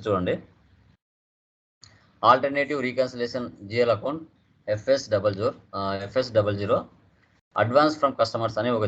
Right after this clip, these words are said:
జీఎల్ని చేసుకోవాలి కరెంట్ లయబిలిటీస్ కింద. లింక్ ఆల్టర్నేటివ్ and స్టాండర్డ్ రీకన్సిలేషన్ అకౌంట్ ఓబీ ఎక్స్ఆర్లో మన బ్యాక్ ఎండ్‌లో అసైన్ చేయాలి.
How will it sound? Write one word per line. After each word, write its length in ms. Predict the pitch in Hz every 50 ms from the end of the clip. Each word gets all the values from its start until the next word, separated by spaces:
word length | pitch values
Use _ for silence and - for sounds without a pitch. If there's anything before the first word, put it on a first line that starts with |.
| 87
జీఎల్ని 320 | 90 104 117 123 123 120 113 104
చేసుకోవాలి 440 | 101 98 - - 90 87 90 117 151 - -
కరెంట్ 280 | 104 107 117 120 104 104 95
లయబిలిటీస్ 440 | 95 95 95 101 98 90 101 - - -
కింద. 140 | 87 - - - - _ _ _ _ _ _ _ _ _ _ _ _ _ 110 113
లింక్ 220 | 143 156 165 156 131 113
ఆల్టర్నేటివ్ 540 | 110 117 113 123 120 120 120 113 120 147 139 120
and 100 | 113 107 104 104
స్టాండర్డ్ 360 | - 107 110 113 120 117 110 107
రీకన్సిలేషన్ 520 | 104 107 107 107 104 107 104 101 104 101
అకౌంట్ 280 | 95 - 110 127 135 131 - _ _ _ _ _ _ _ - 107 113
ఓబీ 220 | 113 113 120 139 123 90 98
ఎక్స్ఆర్లో 460 | - - - 123 117 113 113 113 104 107 127 143 - -
మన 100 | 117 113 110 98 101
బ్యాక్ 180 | 104 110 110 117
ఎండ్‌లో 160 | 113 113 110 95 90
అసైన్ 220 | - 101 98 92 95
చేయాలి. 240 | 92 90 92 117